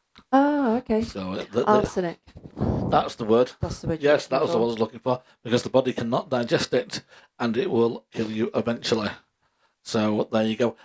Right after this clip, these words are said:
Speaker 2: And, uh, again, she changed her story that, three times to the police.
Speaker 1: She did, yeah.
Speaker 2: Um,
Speaker 1: And each one, each time it was more damning.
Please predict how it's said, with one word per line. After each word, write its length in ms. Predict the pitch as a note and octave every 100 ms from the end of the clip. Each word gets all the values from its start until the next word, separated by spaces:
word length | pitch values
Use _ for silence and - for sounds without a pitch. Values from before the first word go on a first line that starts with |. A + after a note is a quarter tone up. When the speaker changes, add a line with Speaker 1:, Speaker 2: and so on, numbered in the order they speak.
| _
Speaker 2:
And, 240 | B2 A#2+ A#2+
uh, 140 | G2+ -
again, 280 | B2 C3+ A#2
she 120 | A#2+
changed 460 | - C3+ A#2+ A2 -
her 60 |
story 440 | G#2+ - A#2 G#2+ G2+ _ -
that, 180 | B2+ - F3
three 260 | - B2+ A#2
times 440 | B2+ B2 A#2 G#2+
to 120 | -
the 100 | G#2+
police. 340 | F#2+ G#2+ G2+ -
Speaker 1:
She 260 | F#3+ F3 E3 -
did, 440 | F#3+ F#3+ F3+ F3+
yeah. 380 | F#3 F3+ F3 E3+ -
Speaker 2:
Um, 680 | - - G3+ G3+ G3+ F#3+ -
Speaker 1:
And 120 | F#3
each 260 | F#3+ - -
one, 300 | F#3 F3 F3
each 260 | G3 F3 -
time 220 | F3+ E3+
it 100 | E3
was 140 | F#3
more 160 | F3+ E3+
damning. 500 | F3+ E3+ E3 E3